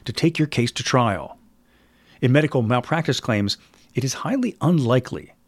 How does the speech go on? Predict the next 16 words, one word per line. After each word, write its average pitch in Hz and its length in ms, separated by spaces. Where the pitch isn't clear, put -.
that 101 120
a 95 40
medical 156 400
professional 135 640
will 127 180
acknowledge 190 720
that 113 160
he 135 240
or 127 220
she 113 200
made 98 200
a - 20
mistake. - 540
As 185 160
a 160 40
result, 117 440